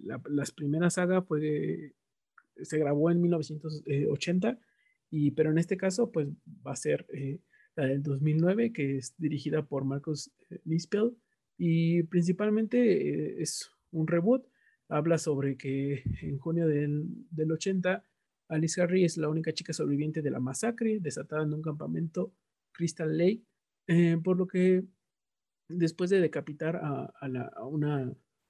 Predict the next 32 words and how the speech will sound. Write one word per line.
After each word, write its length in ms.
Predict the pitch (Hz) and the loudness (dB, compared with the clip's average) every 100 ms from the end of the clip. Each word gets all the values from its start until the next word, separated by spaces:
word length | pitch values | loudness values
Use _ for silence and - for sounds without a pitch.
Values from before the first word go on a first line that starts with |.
| _ _ _ _ _ - | _ _ _ _ _ -6
una, 320 | 151 151 135 | -2 -2 -2
este, 360 | 131 - 120 | -6 -10 -12
chica 260 | 123 - 135 | -10 -10 -10
que 80 | 131 | -10
estaba 200 | 127 139 | -8 -6
un 60 | 127 | -6
poco 180 | 151 | -4
loca, 180 | 156 175 _ _ - - | -4 -4 _ _ -20 -8
eh, 240 | 160 147 147 | 2 4 4
con 140 | 147 | 6
un 100 | 160 | 8
machete, 440 | 175 - 175 - - | 6 4 0 -2 -8
<laughs> 400 | - - 175 - - - | -8 -6 -8 -8 -16 2
logra 260 | 180 175 180 | 6 8 6
escapar, 540 | 180 147 151 147 - | 2 -2 0 0 -2
eh, 460 | 160 151 165 175 190 _ _ _ - | -4 -4 -2 -4 -6 _ _ _ 2
A 80 | |
sus 160 | 170 160 | 6 8
vein-, 240 | 151 151 - | 6 4 4
y 280 | 170 175 - | 4 4 2
logra 220 | 180 220 | 6 6
escapar 420 | 247 175 180 254 - | 6 2 4 4 4
y, 420 | 160 156 139 160 | -2 0 -2 -4
y, 340 | 170 147 139 - | -2 -2 -2 -4
y 140 | 165 | -2
después 340 | 151 151 180 185 | -2 0 0 2
de 80 | |
veintinueve 800 | 208 147 123 139 165 175 160 143 - | 2 0 -4 -4 0 2 2 0 -4
años, 440 | 127 160 226 233 _ _ _ _ _ | -2 0 0 -2 _ _ _ _ _
pues, 260 | - 147 139 | 0 0 0
eh, 520 | 143 135 135 131 127 180 _ _ _ | -2 0 0 -2 -6 -10 _ _ _
ya 400 | 147 156 151 165 | 2 4 4 2